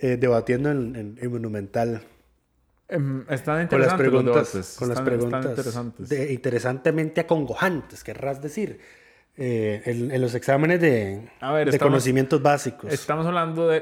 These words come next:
Speaker 2: muchos diputados, muchos candidatos a diputados en estas,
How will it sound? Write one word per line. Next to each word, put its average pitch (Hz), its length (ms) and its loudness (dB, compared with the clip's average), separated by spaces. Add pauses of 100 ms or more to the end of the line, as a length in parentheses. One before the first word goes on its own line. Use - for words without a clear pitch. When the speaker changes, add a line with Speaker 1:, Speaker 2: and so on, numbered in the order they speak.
Speaker 2:
muchos 156 320 -4
diputados, 139 680 0
muchos 147 260 -4
candidatos 131 580 0
a 107 60 -2
diputados 113 580 -2
en 131 140 -6
estas, 120 320 -6